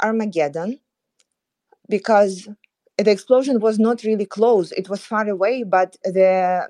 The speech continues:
wave was so intense that it pulled windows out of the frames and threw it at the center of the room. So the windows were broken on one side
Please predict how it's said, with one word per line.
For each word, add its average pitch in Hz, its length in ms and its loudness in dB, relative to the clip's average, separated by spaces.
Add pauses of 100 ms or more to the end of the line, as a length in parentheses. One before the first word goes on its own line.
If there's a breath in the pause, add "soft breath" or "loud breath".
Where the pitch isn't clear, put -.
(120)
wave 214 500 -2 (340)
was 196 400 2 (160)
so 247 560 2 (260 soft breath)
intense 208 720 -8 (100)
that 196 320 2
it 190 260 0
pulled 233 420 -2
windows 214 500 0 (160)
out 214 240 4
of 214 140 0
the 208 80 -4
frames 196 560 -2
and 190 160 0
threw 214 360 0
it 254 220 -2 (560)
at 180 140 4
the 180 80 -2
center 220 500 0
of 180 180 0
the 180 380 2 (220)
room. 175 440 -6 (480)
So 196 380 4
the 196 100 0
windows 262 440 -2
were 233 120 2
broken 190 520 0
on 202 160 -6
one 214 200 -4
side 196 360 -6